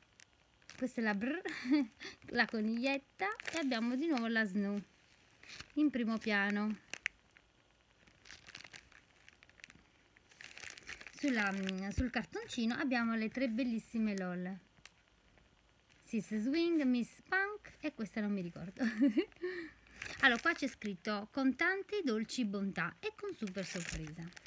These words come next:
Allora, tanti dolci bontà e poi fa vedere questo, quindi si presuppone che escano tante, eh, barrette di cereali, proprio quelle che piacciono a me. Bene, apriamo.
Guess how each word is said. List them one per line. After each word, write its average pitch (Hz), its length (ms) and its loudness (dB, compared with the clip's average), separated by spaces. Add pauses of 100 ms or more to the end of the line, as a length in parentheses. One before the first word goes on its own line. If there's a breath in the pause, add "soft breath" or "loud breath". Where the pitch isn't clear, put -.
(440 loud breath)
Allora, 214 360 0
tanti 320 320 -2
dolci 214 320 -4
bontà 262 340 -4
e 220 80 -6
poi 262 160 0
fa 233 140 -4
vedere 220 320 0
questo, 175 300 -6
quindi 269 280 2
si 220 140 -4
presuppone 233 540 -4
che 240 140 -4
escano 214 500 -4
tante, 359 460 -2 (400 loud breath)
eh, 247 380 2
barrette 240 640 0
di 254 140 0
cereali, 214 440 -2
proprio 277 260 -2
quelle 214 220 -2
che 294 120 -2
piacciono 214 420 -6
a 202 40 -2
me. 185 280 -4 (2250)
Bene, 233 320 2 (1080)
apriamo. 240 440 4